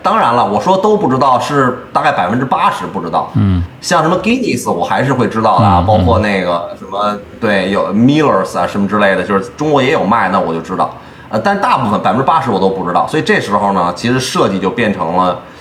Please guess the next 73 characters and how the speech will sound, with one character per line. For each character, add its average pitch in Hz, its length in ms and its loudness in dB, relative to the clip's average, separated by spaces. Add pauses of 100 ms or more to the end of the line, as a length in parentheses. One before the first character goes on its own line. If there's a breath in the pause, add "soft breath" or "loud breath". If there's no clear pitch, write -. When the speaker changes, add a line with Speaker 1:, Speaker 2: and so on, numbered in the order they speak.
(200 loud breath)
Speaker 1:
呃， 85 520 2
选 98 240 -2
择 95 120 0
的 107 80 0
条 - 280 -6
件。 196 220 -2
我 120 80 2
说 170 100 0
设 190 200 2
计 151 80 2
的 135 60 2
选 92 140 -2
择 117 140 2
条 - 240 0
件， 139 180 0
还 131 120 0
不 131 200 -2
是 127 120 2
说 143 260 4
设 - 180 -2
计 131 120 2
师 156 160 -2
看 95 200 -4
设 - 280 -6
计， - 100 -12 (440 loud breath)
而 104 140 0
是 151 240 2
作 143 160 2
为 143 140 4
一 143 140 0
个 135 220 2
普 98 180 -2
通 123 140 0
的 135 80 2
消 131 180 2
费 110 160 2
者 - 200 -2
再 113 140 -2
去 117 100 0
看 113 240 -2
这 107 120 2
个 95 60 0
不 - 240 -6
同 104 140 -2
的 110 80 2
啤 113 180 -2
酒 - 220 0
的 - 60 -2
时 - 60 -6
候， 87 240 0 (220 loud breath)
你 98 240 2
一 104 80 2
定 175 180 2
会 120 280 0
对， 110 520 0 (140)
比 101 80 0
方 107 160 4
说 123 100 2
它 131 160 0
呈 123 220 -2
现 131 160 2
出 120 160 0
来 107 160 2
的 117 80 2
那 117 140 0
个 101 40 -2
风 131 260 0
格， 104 140 2
它 127 120 0
是 139 80 0
现 135 320 0
代 110 260 0
的 - 160 0